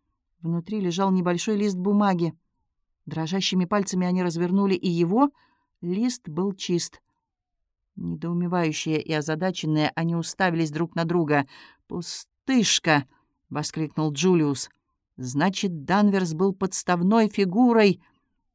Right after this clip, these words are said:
Томми покачал головой. Такое объяснение его не устраивало. Внезапно его лицо прояснилось. "Я все понял. Симпатические чернила! Вы так думаете? В любом случае стоит попробовать.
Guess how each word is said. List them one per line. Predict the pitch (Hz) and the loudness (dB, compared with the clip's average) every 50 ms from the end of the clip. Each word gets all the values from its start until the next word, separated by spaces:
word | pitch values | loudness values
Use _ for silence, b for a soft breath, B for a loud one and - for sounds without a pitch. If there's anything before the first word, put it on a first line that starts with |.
| _ _ _ _ - | _ _ _ _ -10
Томми | - 143 143 143 143 | -6 -4 -4 -2 -4
покачал | 131 - - 170 165 - - 180 170 160 | -4 -6 -6 -4 -4 -2 -2 -2 -2 -2
головой. | 156 165 180 185 196 214 226 185 143 b b b b b b b _ _ _ | -2 -2 -2 0 2 2 4 4 2 b b b b b b b _ _ _
Такое | - 233 233 226 - 311 320 294 277 254 | -12 -10 -8 -4 -2 0 0 2 2 2
объяснение | 226 208 214 214 202 - - 180 180 185 196 208 208 214 | 2 2 2 0 0 0 0 0 2 2 4 4 2 2
его | 202 202 190 208 | 2 2 2 2
не | 214 226 | 4 2
устраивало. | 220 214 - - - 160 156 156 165 170 175 175 175 160 147 131 127 _ _ _ _ _ _ _ _ _ _ _ _ _ _ _ _ _ | 2 0 0 -4 -4 -2 0 2 2 2 2 2 2 2 0 0 -4 _ _ _ _ _ _ _ _ _ _ _ _ _ _ _ _ _
Внезапно | - 165 196 226 220 208 226 233 233 254 254 | -2 2 2 2 4 4 4 4 6 6 6
его | 254 254 | 6 6
лицо | 262 262 254 254 - 277 254 | 4 2 0 -2 -2 -4 -2
прояснилось. | 247 285 269 269 254 - - 302 294 220 185 170 - | -2 -2 -2 -2 -2 -2 0 0 2 2 2 2 0
"Я | - 196 233 233 | 0 0 0 0
все | 233 - - 262 247 | -2 -2 -2 -2 -2
понял. | 247 - 294 294 294 285 254 247 240 226 214 - _ _ _ _ _ _ _ _ - | -2 -2 0 2 4 6 6 6 4 2 0 -4 _ _ _ _ _ _ _ _ -8
Симпатические | - - 254 254 233 208 262 262 247 - - 277 254 - 269 - - - 277 262 | 2 8 8 10 10 10 6 4 4 2 0 0 2 0 -2 -2 0 2 2 2
чернила! | - - 277 277 269 302 302 277 240 208 185 B B B B B B - | 2 2 4 6 8 8 8 10 10 8 6 B B B B B B -4
Вы | 135 175 | -2 0
так | 196 214 208 185 | 0 0 0 2
думаете? | 180 247 311 349 311 285 226 - - 131 - _ _ _ _ _ _ | 2 2 4 4 4 4 2 2 -2 -8 -8 _ _ _ _ _ _
В | - 110 127 | -16 -10 -8
любом | 131 113 110 127 151 160 | -8 -6 -2 -2 -2 -2
случае | - - 208 202 - - 214 202 | 0 0 0 0 2 2 2 0
стоит | - - 254 240 226 - | 2 2 2 2 2 2
попробовать. | - 214 214 - 302 311 247 214 208 185 165 - | 0 -2 0 2 2 4 6 6 6 4 4 0